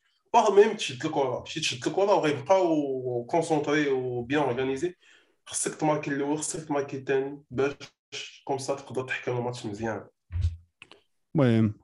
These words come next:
Speaker 2: ماتش رائع، موعود بقمة
Speaker 1: ماتش،
Speaker 2: أسطورية.
Speaker 1: آه، غيكون، آه، غيكون
Speaker 2: آه،
Speaker 1: ماتش أسطوري الصراحة.
Speaker 2: عندنا حاجة وحدة، حاجة أخيرة اللي، اللي غادي نبغي نهضر عليها. الصراحة في الغياب تاع كروس، عجبني الدور تاع مودريتش اللي تيلعبو في التيران،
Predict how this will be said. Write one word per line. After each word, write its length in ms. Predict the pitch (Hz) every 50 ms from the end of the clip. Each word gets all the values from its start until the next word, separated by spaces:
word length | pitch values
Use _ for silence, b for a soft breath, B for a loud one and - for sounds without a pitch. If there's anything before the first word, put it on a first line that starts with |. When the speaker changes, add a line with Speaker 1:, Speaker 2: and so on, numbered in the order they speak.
| _
Speaker 2:
ماتش 440 | - 117 120 120 - - - - -
رائع، 600 | 120 110 104 107 104 104 - - 120 107 101 - - _ _ _ -
موعود 460 | 135 123 123 120 120 120 120 120 113 120
بقمة 360 | 110 107 120 117 - 143 135
Speaker 1:
ماتش، 240 | 113 117 120 - 135
Speaker 2:
أسطورية. 500 | 120 113 - 120 110 113 107 98 95 -
Speaker 1:
آه، 340 | - 131 160 165 127 113
غيكون، 420 | 117 120 120 - 123 113 113 107 107
آه، 680 | 107 104 - - - - - - - - - - - - _ - - - - - -
غيكون 260 | 120 120 120 131 127
Speaker 2:
آه، 260 | 127 127 123 120 117
Speaker 1:
ماتش 160 | 117 107 -
أسطوري 420 | - - - - - - 101 104 123
الصراحة. 340 | - - - - - -
Speaker 2:
عندنا 140 | 135 170 185
حاجة 220 | - 196 214 190 214
وحدة، 420 | 170 139 139 170 165 139 - - -
حاجة 380 | - - 151 147 135 143 113
أخيرة 280 | 143 - - 151 151 147
اللي، 260 | 143 143 139 139 131 123 120 117 113 110 107 107 104 101 95 82 - - - -
اللي 120 | 117 113
غادي 180 | 113 117 117 127
نبغي 160 | 117 117 120
نهضر 200 | 110 107 107 113
عليها. 480 | 101 104 123 143 156 156 135 110 101 - - _ _ _ _ _ _ _ -
الصراحة 320 | - - 151 143 143 160
في 60 | 147 135
الغياب 240 | 120 135 143 135
تاع 180 | 110 120 113 101
كروس، 440 | 104 - 156 143 110 101 - - - -
عجبني 320 | 110 98 98 104 127 131
الدور 280 | 113 - - 117 117 117
تاع 160 | - 110 104
مودريتش 440 | 107 110 110 104 104 113 110 - -
اللي 100 | - -
تيلعبو 280 | - 101 98 - -
في 60 | 117
التيران، 500 | - - - 120 120 127 135 131 117 110